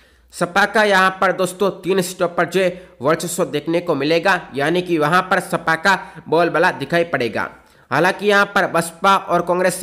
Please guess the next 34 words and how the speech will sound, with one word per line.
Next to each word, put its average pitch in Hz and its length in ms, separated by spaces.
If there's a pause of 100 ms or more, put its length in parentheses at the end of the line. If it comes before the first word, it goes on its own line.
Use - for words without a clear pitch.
पार्टी 156 380
जो 175 140
है 180 60 (560)
विफल 151 280
हो 135 100
जाएगी, 151 420 (300)
नाकामयाब 160 480
हो 131 140
जाएगी, 110 360
क्योंकि 175 320
इन 196 180
दोनों 208 240
पार्टियों 151 460
को 180 260 (280)
जनता 180 360
ऐसा 175 340
नकारेगी 160 560
कि - 380
ये 208 160 (300)
पूरी 202 180
तरह 175 220
से 175 180
जमींदोज 165 460
हो 151 120
जाएगी, 160 380 (400)
पूरी 185 160
तरह 170 200
से 196 180 (400)
भूमि 160 240
में 160 160
जो 170 120
है 190 260
घुस 147 180
जाएगी। 101 380